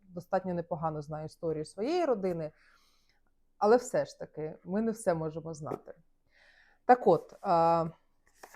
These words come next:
я зараз покажу, як це виглядає. Ось це, бачите? Раз, два.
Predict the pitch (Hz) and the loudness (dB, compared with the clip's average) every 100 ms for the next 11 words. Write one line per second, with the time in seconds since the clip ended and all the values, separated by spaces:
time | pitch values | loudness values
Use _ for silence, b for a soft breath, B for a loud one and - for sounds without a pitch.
0 | - - 190 190 185 185 - 175 185 180 | -20 -4 0 2 2 0 -6 -4 -2 0
1 | 175 170 185 175 175 185 180 240 370 320 | -2 -4 -6 -4 -4 -6 0 2 2 0
2 | 208 214 _ - _ _ _ _ _ _ | -4 -10 _ -20 _ _ _ _ _ _
3 | _ _ - - _ _ _ - _ _ | _ _ -20 -20 _ _ _ -20 _ _
4 | _ - _ _ - 170 - 175 185 214 | _ -20 _ _ -18 -18 -14 -10 -8 -8
5 | - _ 190 180 _ _ _ _ 202 190 | -12 _ -14 -14 _ _ _ _ -10 -4
6 | 185 175 185 220 320 | -4 -4 -8 -8 -8